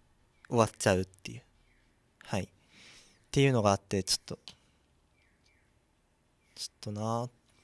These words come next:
誰か。だから、そういうたびに、まあ、一人で食べる時もあるんですけど、「誰か食べて」って、ちょっとツイ-、なんか、呼んだりして食べてもらってます。っていう感じの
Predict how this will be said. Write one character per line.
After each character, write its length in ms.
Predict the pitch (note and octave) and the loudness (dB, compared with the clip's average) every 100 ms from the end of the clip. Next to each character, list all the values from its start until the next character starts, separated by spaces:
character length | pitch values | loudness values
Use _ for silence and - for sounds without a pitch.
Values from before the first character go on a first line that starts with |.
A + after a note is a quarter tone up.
| - | -4
誰 220 | A#2 A#2+ | -2 0
か。 180 | - - - - - - _ _ _ _ _ _ _ _ | -2 -4 -8 -20 -20 -20 _ _ _ _ _ _ _ _
だ 100 | B2+ | 0
か 60 | A2+ | 2
ら、 20 | |
そ 160 | - C#3+ | 2 2
う 60 | |
い 60 | D#3 | 2
う 80 | D#3 | 2
た 140 | E3 | 0
び 140 | D3+ | 2
に、 160 | C#3+ C3 | 0 2
ま 140 | B2 | 2
あ、 40 | A2 | 2
一 200 | - E3 | 4 4
人 80 | C#3+ | 4
で 80 | A#2+ | 2
食 80 | B2+ | 2
べ 120 | C3 | 2
る 60 | A#2 | 2
時 220 | A#2 A2+ | -2 2
も 120 | G#2+ | 2
あ 40 | |
る 60 | A2 | 2
ん 40 | G#2+ | 0
で 60 | |
す 100 | - | -2
け 80 | C3+ | 2
ど、 260 | D#3 C3 - _ - - - - - - _ | 4 2 0 _ -20 -20 -20 -18 -18 -20 _
「誰 180 | C3 C#3 | 4 4
か 120 | B2+ A#2 | 4 4
食 120 | C#3+ | 4
べ 80 | D3+ | 4
て」 320 | D3 C#3 C#3 | 6 6 4
っ 20 | C3+ _ _ | 2 _ _
て、 220 | - G#2+ - | 0 0 0
ち 140 | - | -6
ょ 20 | |
っ 60 | - | -8
と 160 | - - | -14 -12
ツ 140 | - B2 | -10 -10
イ-、 40 | - C#3 | -12 -10
な 160 | B2 | -6
ん 60 | A2+ | -4
か、 220 | G#2 - - _ _ _ | -4 -4 -8 _ _ _
呼 100 | B2+ | -2
ん 60 | A#2+ | 2
だ 100 | A2+ | 2
り 80 | G#2 | 0
し 60 | |
て 200 | - G2+ - _ _ _ _ | 0 -4 -4 _ _ _ _
食 100 | C3 | -2
べ 60 | A2 | -2
て 80 | A3 | 0
も 80 | |
ら 100 | G#3+ | -2
っ 20 | G3+ | -2
て 100 | G2+ | -6
ま 220 | G#2 A#2 | -8 -10
す。 200 | - - _ _ _ _ _ | -12 -14 _ _ _ _ _
っ 20 | |
て 100 | - | 0
い 60 | F3+ | 0
う 60 | |
感 200 | - F3+ | 4 2
じ 120 | E3+ E3+ | 4 4
の 180 | E3 | 2